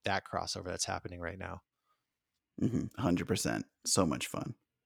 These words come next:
Speaker 2: Well, now that we're kind of wrapping up, Mash, how about you let our listeners know where they can find you, download the podcast, get on social media? Where can they find you?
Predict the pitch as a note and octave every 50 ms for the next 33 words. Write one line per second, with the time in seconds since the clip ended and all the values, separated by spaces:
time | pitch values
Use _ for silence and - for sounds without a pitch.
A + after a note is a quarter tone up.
0 | _ _ _ _ _ _ _ _ _ - _ - _ _ _ _ _ _ _ _
1 | _ _ _ _ - A#2+ C3 C3 C3 B2+ - - _ - A#2+ C3 C3+ C#3+ D#3+ C#3
2 | C3 C3+ C3+ - - D3 C3+ A#2+ G#2+ A2+ A2 A2+ A2+ A2+ - B2+ A#2 A#2+ A#2+ -
3 | - G#2+ G#2 G2 G#2 G#2 - - C#3+ C3+ D3+ C#3 C3 - D3+ C#3+ C#3 - - C3
4 | B2+ B2+ C3+ C3 B2+ B2+ B2 - - B2+ B2 A#2+ A2 A#2 A#2 A2+ A2 A#2 A#2 G#2+
5 | A2+ G#2+ - - G#2 G2 - - - C3 C3 B2+ B2+ B2 A#2 B2+ B2+ A#2+ A#2+ A#2
6 | B2 B2 B2 B2 A#2+ A2 G2+ G2+ - - C3+ A#2+ A#2+ B2 A#2+ - - C3 B2 A#2+
7 | A#2+ A#2 A2+ A2+ G#2+ - - - A#2 A2+ A2 G#2+ - - A2 G2+ - F2 G2 A#2+
8 | B2+ A#2+ A#2 A#2 A2+ A2+ A2+ A#2 A#2+ D3+ G3+ A#2+ A2 A2 - - G2+ F#2+ G2 -
9 | D2+ - F2+ F#2+